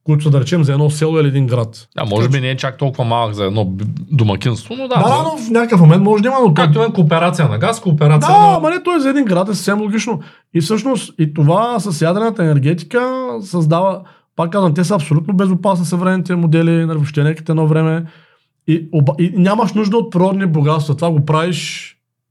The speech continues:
Speaker 1: ей така, нали, някъде го правиш. Нали, съвсем минимално си зависим от, а,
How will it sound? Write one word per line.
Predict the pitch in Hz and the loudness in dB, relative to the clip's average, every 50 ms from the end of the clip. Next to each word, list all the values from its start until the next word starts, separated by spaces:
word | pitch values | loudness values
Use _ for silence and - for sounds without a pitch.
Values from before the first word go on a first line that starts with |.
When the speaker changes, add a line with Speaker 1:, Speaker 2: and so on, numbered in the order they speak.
| _ _ - | _ _ -4
Speaker 1:
ей | 156 156 147 | -4 -2 -2
така, | 143 127 - 139 131 | -4 -4 -4 -4 -4
нали, | 127 123 131 135 139 151 | -2 -2 -2 -2 -2 0
някъде | 151 147 147 147 160 151 | 0 0 0 0 0 0
го | 143 131 123 | 0 0 0
правиш. | - 139 127 117 - - - - _ _ _ _ _ _ _ _ 151 | 0 -2 -2 -2 -4 -8 -16 -20 _ _ _ _ _ _ _ _ -6
Нали, | 151 151 | -6 -6
съвсем | - - 156 123 - 185 196 202 | -2 -2 -2 -2 0 -2 -2 0
минимално | 202 190 180 170 151 147 151 165 175 180 156 | 0 2 2 2 2 2 2 0 -2 -2 -2
си | 147 165 | -2 0
зависим | 143 143 135 147 147 151 165 165 151 | 0 2 2 2 0 0 0 0 0
от, | 151 147 151 151 | 0 0 0 0
а, | 143 139 135 131 | 0 0 0 -2